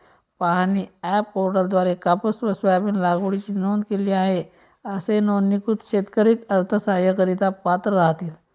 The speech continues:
ई पीक पाहणी ॲप पोर्टलवर नोंद असलेल्या शेतकऱ्यांनुसार व त्या प्रमाणातच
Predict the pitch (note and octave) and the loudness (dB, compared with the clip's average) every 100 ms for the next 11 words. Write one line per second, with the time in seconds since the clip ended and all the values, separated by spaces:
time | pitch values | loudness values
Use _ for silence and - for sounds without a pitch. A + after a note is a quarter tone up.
0 | _ _ _ _ _ _ - G3+ A3 A#3 | _ _ _ _ _ _ -6 -4 0 0
1 | A3+ A3 F3+ F#3+ G3 G3+ G3+ G3+ G3 F#3 | 0 2 4 4 0 -2 0 0 0 0
2 | F#3 G3 F#3+ F#3+ F3+ F3+ G3+ F#3+ F3 G3 | 2 2 2 2 0 0 0 0 -2 -2
3 | G3 F3+ F#3 F#3+ F#3+ F#3+ F#3+ F#3 F#3 F3 | 0 0 -4 -4 -2 0 0 0 0 2
4 | G3+ G3+ G3 F#3 F#3+ F#3 F#3 F#3 F#3+ G3+ | 2 2 0 0 0 -2 -2 -2 0 2
5 | A3 - | 0 0